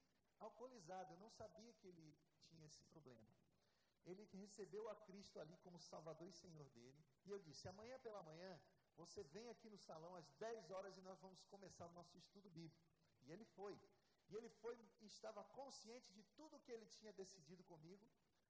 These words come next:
na noite anterior, reafirmou a sua decisão de crer em Cristo como Salvador e Senhor, e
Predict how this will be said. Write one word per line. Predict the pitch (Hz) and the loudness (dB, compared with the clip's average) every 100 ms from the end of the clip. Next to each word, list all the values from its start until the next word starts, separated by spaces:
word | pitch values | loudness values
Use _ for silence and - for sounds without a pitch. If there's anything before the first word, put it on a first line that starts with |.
| 135 | -4
na | 165 | -2
noite | 165 170 180 | 0 0 0
anterior, | 180 160 147 131 143 190 - - - - | -2 -2 -4 -2 -2 -2 -6 -18 -20 -4
reafirmou | 147 220 262 247 240 233 190 214 | 2 4 4 2 0 0 4 4
a | 254 | 4
sua | - 220 | 4 0
decisão | 202 196 175 160 220 | 2 0 0 0 0
de | 190 | -4
crer | - 190 226 | 4 6 6
em | 208 | 4
Cristo | - 240 - - | -2 -2 -2 -2
como | 202 190 | -2 -2
Salvador | - 180 170 156 160 | 0 2 2 -2 -4
e | |
Senhor, | 160 - 123 139 165 - - - - - - - | -4 -8 -6 -4 -4 -6 -20 -20 -20 -20 -18 -4
e | 185 220 196 | -2 0 -4